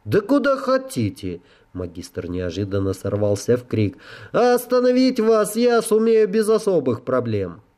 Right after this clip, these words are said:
Магистр выхлестнул из рукава тугую петлю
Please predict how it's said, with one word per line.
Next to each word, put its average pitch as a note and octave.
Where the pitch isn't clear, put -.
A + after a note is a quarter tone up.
Магистр G2
выхлестнул G2+
из G2+
рукава A2+
тугую A#2
петлю C3